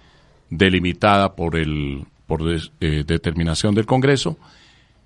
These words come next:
aprobada esa delimitación por el pueblo, y también por referendo. El pueblo mediante referendo puede reformar la Constitución. Los referendos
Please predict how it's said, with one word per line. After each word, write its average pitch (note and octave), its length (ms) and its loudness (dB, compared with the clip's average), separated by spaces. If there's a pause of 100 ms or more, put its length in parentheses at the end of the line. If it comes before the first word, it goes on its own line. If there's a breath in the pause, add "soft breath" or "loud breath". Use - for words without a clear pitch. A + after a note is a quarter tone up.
(200)
aprobada F2 600 4
esa F#2+ 200 0
delimitación F2+ 640 0
por C3 160 2
el C#3 100 0
pueblo, C#3 400 0 (520 soft breath)
y C3+ 320 4 (120)
también G#2 380 2
por G2 260 0
referendo. G2+ 800 2 (200)
El F2 160 0
pueblo B2 360 4
mediante F2+ 480 0
referendo F2 520 0
puede F2+ 260 0
reformar D#2+ 640 -2 (460 loud breath)
la F2+ 340 2
Constitución. G2 800 -2 (720 loud breath)
Los A#2+ 160 4
referendos D#3+ 800 0